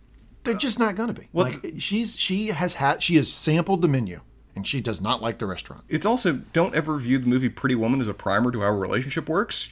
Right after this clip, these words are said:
Speaker 2: You guys started in a way that no, that a healthy relationship isn't gonna fall, form from that. You started as a business transaction.
Speaker 1: Sidebar, has there been a more socially destructive movie than Pretty Woman?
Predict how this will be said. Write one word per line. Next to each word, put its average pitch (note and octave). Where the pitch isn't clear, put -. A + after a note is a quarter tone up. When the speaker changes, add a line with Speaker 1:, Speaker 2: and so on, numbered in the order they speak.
Speaker 2:
You C3+
guys F#3
started D#3+
in C#3+
a B2+
way A#2+
that A2+
no, A2+
that G#2+
a G#2
healthy B2+
relationship A2+
isn't G#2+
gonna G#2
fall, G2+
form G2+
from D#2
that. -
You B2
started C#3+
as B2
a A#2+
business G#2+
transaction. D#2
Speaker 1:
Sidebar, B2+
has C#3+
there A3
been F4+
a D#3
more B2
socially B2
destructive G#2
movie G2
than G2+
Pretty G#2
Woman? F2